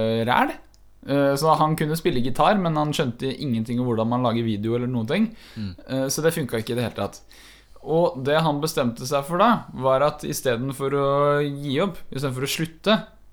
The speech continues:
Speaker 1: ehm, at han, når man sitter og blir frustrert og ikke får det til, så har man, det er mange som kan ha en tendens til å ville slutte og gi opp. Og han,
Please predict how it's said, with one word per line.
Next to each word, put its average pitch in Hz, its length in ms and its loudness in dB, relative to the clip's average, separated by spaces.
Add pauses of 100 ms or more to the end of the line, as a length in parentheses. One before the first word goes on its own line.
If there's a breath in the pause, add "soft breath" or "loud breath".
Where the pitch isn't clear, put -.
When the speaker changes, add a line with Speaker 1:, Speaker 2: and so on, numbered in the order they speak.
(320)
Speaker 1:
ehm, 139 720 0 (180)
at 131 160 -4
han, 139 300 -2 (260)
når 147 300 -2
man 156 180 4
sitter 135 400 -2
og 127 60 -6
blir 131 100 0
frustrert 127 560 -2
og 143 80 0
ikke 127 160 -6
får 110 300 0
det - 80 -6
til, 196 160 2 (420 loud breath)
så 151 320 0
har 123 320 2
man, 131 220 -2 (240)
det 143 80 0
er 147 80 0
mange 127 100 -2
som 123 140 -8
kan 139 100 -4
ha 131 140 -2
en 117 100 -8
tendens 117 240 -4
til 117 140 -4
å - 20 -2
ville 123 160 -2
slutte - 400 -4 (240)
og 135 80 -6
gi 123 220 0
opp. 98 100 -8 (1700 soft breath)
Og 151 160 2
han, 180 160 0